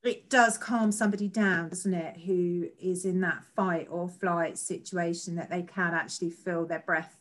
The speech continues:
leaving their body and coming back in again. So, um,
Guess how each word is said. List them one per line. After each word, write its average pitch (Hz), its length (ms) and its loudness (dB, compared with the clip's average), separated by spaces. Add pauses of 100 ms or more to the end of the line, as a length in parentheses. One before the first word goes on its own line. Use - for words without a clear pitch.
(180)
leaving 170 440 -4
their 160 200 -6
body 160 460 -6
and 147 100 -18 (100)
coming 170 200 -8
back 165 240 -16 (100)
in 175 80 -6
again. 156 340 -12
So, 165 440 -4 (580)
um, 160 720 -4